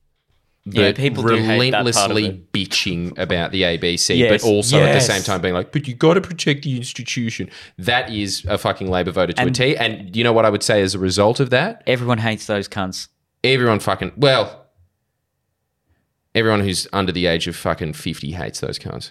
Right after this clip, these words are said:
Speaker 2: Everyone over the age of fifty is like, "It's auntie. I remember play school." Like, but anyway, uh, uh, but I think, yeah, if,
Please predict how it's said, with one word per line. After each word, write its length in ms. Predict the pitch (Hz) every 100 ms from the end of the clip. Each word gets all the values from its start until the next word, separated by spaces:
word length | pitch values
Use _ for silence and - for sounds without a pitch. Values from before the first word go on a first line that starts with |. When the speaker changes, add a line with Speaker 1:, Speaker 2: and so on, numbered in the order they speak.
| -
Speaker 2:
Everyone 400 | 98 95 87 76
over 220 | 69 92 82
the 140 | 80
age 120 | 78
of 60 | -
fifty 200 | 85 -
is 60 | 80
like, 160 | -
"It's 160 | 85 - 151
auntie. 640 | 147 156 - - 82 147
I 260 | 151 175 165
remember 340 | 143 123 147
play 320 | 139 151 147
school." 400 | 151 - 90 135 131
Like, 180 | 139 87 - - -
but 100 | 104
anyway, 300 | 107 85 -
uh, 260 | 92 104 95 - - _ _ _ _ _ _ - - - _ _ _ _ _ _ _ _ -
uh, 420 | 104 98 95 - - -
but 200 | 104 82
I 80 | 104
think, 300 | 127 131 -
yeah, 200 | 101 95
if, 220 | 82 101